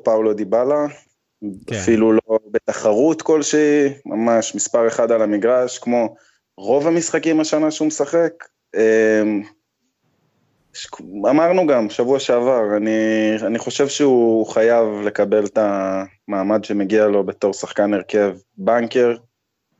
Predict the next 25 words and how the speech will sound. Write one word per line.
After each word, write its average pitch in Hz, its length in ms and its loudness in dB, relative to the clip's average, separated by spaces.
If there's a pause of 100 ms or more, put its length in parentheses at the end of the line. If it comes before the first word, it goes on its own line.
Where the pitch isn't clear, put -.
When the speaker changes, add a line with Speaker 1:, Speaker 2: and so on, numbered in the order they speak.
(100)
Speaker 1:
לא 107 220 0
להיות 127 220 0
המוחלף 123 440 -2
הראשון, 127 640 -2 (580)
לא 110 140 -2
להיות 110 320 2
הראשון 101 420 -4
שנח, 127 720 -2
לא 101 120 0
להיות 101 220 -2
הראשון 104 360 -4
ברוטציה, 117 760 0 (260)
הקבוצה 107 360 -2
הזאת 117 180 -2
צריכה 101 380 -2
אותו, 135 360 0 (320)
אין 113 120 0
לו 120 100 0
תחליף, 139 640 -4 (520)
והיום 104 540 2
הוא 127 220 0
היה 127 440 0
אדיר, 107 420 -2 (180)
באמת, 110 420 -6
הוא 95 520 2